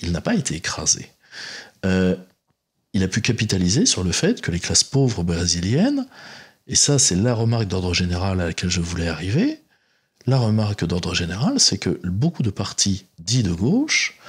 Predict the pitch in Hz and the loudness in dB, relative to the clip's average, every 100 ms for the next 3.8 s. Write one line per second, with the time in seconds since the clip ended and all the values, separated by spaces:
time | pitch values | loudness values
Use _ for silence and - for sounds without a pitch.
0 | - - - 95 85 85 90 98 87 80 | -20 -18 -2 0 0 2 2 2 0 -2
1 | 78 80 98 85 - _ - - - 262 | -2 0 0 -2 -6 _ -8 0 2 2
2 | 320 - - - _ _ _ - - - | 0 -4 -14 -20 _ _ _ -20 -20 -20
3 | - _ - - 104 107 104 92 | -20 _ 0 4 4 4 4 0